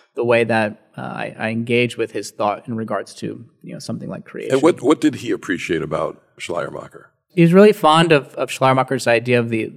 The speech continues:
Speaker 1: the feeling of absolute dependence, uh, which I
Speaker 2: He
Speaker 1: think
Speaker 2: u-, he uses that language at one point.
Speaker 1: Yeah, so he
Speaker 2: Uh,
Speaker 1: combines, uh, kind of Calvin's seed of religion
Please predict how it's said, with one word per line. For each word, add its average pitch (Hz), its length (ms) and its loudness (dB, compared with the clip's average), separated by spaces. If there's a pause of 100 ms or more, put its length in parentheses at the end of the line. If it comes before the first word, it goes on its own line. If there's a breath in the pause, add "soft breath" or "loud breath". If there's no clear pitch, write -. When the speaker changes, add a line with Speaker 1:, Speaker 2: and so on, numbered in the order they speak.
Speaker 1:
the 131 100 -8
feeling 127 340 0
of 113 100 -4
absolute 110 440 -4
dependence, 113 680 -6 (160)
uh, 127 140 -8
which 127 180 -4
I 156 40 4
Speaker 2:
He 160 40 4
Speaker 1:
think 302 120 8
Speaker 2:
u-, 339 140 8
he 143 140 0
uses 131 300 2
that 98 200 2
language 104 460 -4
at 80 180 -8
one 87 220 -6
point. 80 240 -8
Speaker 1:
Yeah, 131 280 0
so 160 140 -2
he 151 60 4
Speaker 2:
Uh, 147 60 -8
Speaker 1:
combines, 165 760 2
uh, 127 180 2
kind 131 180 -4
of 123 80 -12
Calvin's 139 480 2
seed 139 440 0
of 123 200 -6
religion 120 600 0